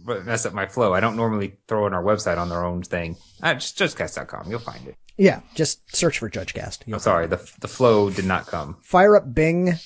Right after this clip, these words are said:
Speaker 2: and, uh, just look up JudgeCast.
Speaker 1: I use Bing.
Speaker 2: Uh, you do?
Speaker 1: For the rewards, yeah.
Speaker 2: There are rewards with Bing?
Speaker 1: Oh, man, we'll talk after this.
Speaker 2: Okay, we're gonna have to talk after this. But hey, if you wanna
Speaker 1: <laughs>
Speaker 2: reach us, wanna give us some feedback, wanna tell us how wrong we are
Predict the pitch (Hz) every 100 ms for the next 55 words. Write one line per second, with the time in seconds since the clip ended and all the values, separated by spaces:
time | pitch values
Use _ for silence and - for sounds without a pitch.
0 | - - 131 127 127 117 110 110 131 -
1 | 123 113 - 95 87 - - - - -
2 | - 107 185 - 90 90 127 - - -
3 | - - - 139 107 104 220 - _ _
4 | - - 101 98 95 95 113 156 151 -
5 | - 131 - - _ _ - 117 110 90
6 | 107 73 101 156 - 190 220 233 294 254
7 | - - 175 78 82 82 87 82 87 73
8 | - - 65 73 - 196 185 147 151 160
9 | 147 - 151 131 127 123 143 233 220 311
10 | 277 294 302 262 190 269 240 160 - 196
11 | 208 208 190 208 - 220 180 190 170 190
12 | 190 208 180 196 196 180 170 185 208 214
13 | 196 175 175 175 156